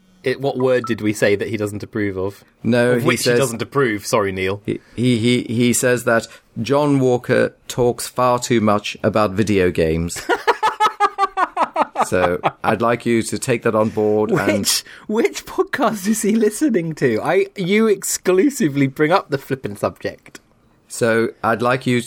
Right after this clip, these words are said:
Speaker 2: to think on that and perhaps <laughs> amend your ways.
Speaker 1: Okay, I'll do my best.
Speaker 2: Okay.
Speaker 1: Poor
Speaker 2: Oth-
Speaker 1: crazy, deluded old Neil.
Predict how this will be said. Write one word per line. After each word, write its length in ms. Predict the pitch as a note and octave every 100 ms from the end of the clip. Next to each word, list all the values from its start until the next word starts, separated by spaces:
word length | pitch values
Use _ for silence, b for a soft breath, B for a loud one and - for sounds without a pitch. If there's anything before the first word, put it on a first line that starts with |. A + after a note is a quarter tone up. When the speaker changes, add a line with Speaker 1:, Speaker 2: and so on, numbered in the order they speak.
| -
Speaker 2:
to 280 | A#2+ A#2
think 380 | A2 - D#3 C#3+
on 160 | A2+ G2+
that 260 | G2+ G#2+ -
and 240 | E3+ G#3
perhaps 480 | - A2 G#2+ - -
<laughs> 40 |
amend 680 | - A#2 A2 A2+ A2 G#2+ -
your 160 | - G#2
ways. 440 | G2 F#2 F2+ -
Speaker 1:
Okay, 280 | G3 - D#3
I'll 140 | C#3
do 220 | C3+ - C#3 -
my 80 | -
best. 500 | B2+ - - - - _ _ _ B B -
Speaker 2:
Okay. 260 | F2+ E2
Speaker 1:
Poor 200 | F3 E3+ -
Speaker 2:
Oth- 140 | A#2
Speaker 1:
crazy, 400 | A2+ A#2 A2+ A#2
deluded 500 | A2 G#2+ A2+ G#2+ G#2+
old 220 | G#2+ G#2
Neil. 420 | G2 G2 G2 G#2